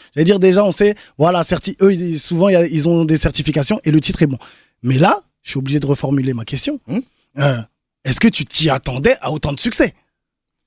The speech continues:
Speaker 2: Euh, quand on est sorti du studio à cinq heures du matin, c'était à Paris. Je te dis la vérité, hein. Je vais te dire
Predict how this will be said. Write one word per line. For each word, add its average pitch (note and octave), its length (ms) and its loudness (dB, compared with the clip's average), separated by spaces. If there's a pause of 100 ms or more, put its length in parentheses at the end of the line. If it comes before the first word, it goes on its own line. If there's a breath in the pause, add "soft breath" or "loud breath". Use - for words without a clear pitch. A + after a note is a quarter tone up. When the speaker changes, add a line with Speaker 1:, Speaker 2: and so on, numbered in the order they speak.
(440)
Speaker 2:
Euh, G#2 640 -6
quand D3 160 -4
on D3 40 0
est C#3+ 60 -2
sorti - 340 -10
du A2 100 -14
studio A2 380 -10
à G#2 80 -4
cinq A2 280 -8
heures G2 120 -10
du F#2 100 -14
matin, G#2 320 -8
c'était G2 260 -14
à F#2 80 -10
Paris. G2 400 -14 (680)
Je - 80 -20
te - 140 -18
dis F2+ 120 -16
la F#2+ 140 -8
vérité, F#2+ 460 -10
hein. F#2+ 80 -12 (1000)
Je F2+ 120 -16
vais F#2+ 100 -10
te - 120 -20
dire F2 220 -16